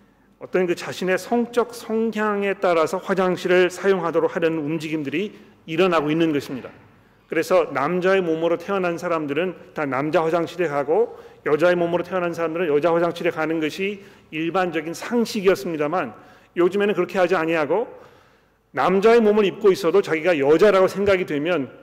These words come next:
여자 화장실에 가서 자기 그 볼일을 볼 수 있도록 이렇게 하는 것이 이 인권을 보호해주는 일이다. 아, 이런 그 움직임들이 사회에 일어나고 있는 것입니다. 이 굉장히 심각한, 아, 그런 문제이죠. 특히 이, 아,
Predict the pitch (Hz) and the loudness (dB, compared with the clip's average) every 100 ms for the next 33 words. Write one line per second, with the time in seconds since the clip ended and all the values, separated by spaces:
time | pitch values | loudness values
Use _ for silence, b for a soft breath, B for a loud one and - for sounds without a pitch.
0 | - 160 202 175 185 190 180 185 160 147 | 2 4 4 2 0 0 2 2 2 0
1 | - 165 170 - B B 160 165 180 160 | 2 2 2 -2 B B -4 -2 -2 -4
2 | - 165 180 190 180 160 180 165 156 143 | -2 0 2 2 0 -2 -2 -2 -4 -4
3 | - - - 220 208 160 - 208 131 B | -10 -8 -2 0 2 -2 -4 -6 -8 B
4 | B B B _ 151 135 127 143 180 190 | B B B _ -10 -8 -8 -6 -4 0
5 | 214 202 202 156 170 202 180 190 196 170 | 2 4 2 4 6 6 6 2 2 0
6 | 143 165 151 107 B B B 143 175 175 | 0 2 2 -2 B B B -8 -2 0
7 | 202 185 156 151 175 180 196 196 156 180 | 2 2 0 -2 -4 -2 0 0 0 -2
8 | - 196 190 165 147 170 147 147 135 123 | -2 -2 0 0 0 0 0 -2 -4 -8
9 | 131 107 107 - 151 170 - 233 214 196 | -14 -16 -16 -12 -6 -6 -4 -4 -2 -2
10 | - 143 151 247 b b b - 123 151 | -2 -6 -8 -14 b b b -12 -4 0
11 | 175 160 165 160 143 143 165 - - b | 2 0 -2 0 -2 -4 -10 -10 -20 b
12 | b _ - - 196 160 165 147 - b | b _ -18 -6 -4 -4 -6 -10 -12 b
13 | b b b - 110 | b b b -14 -12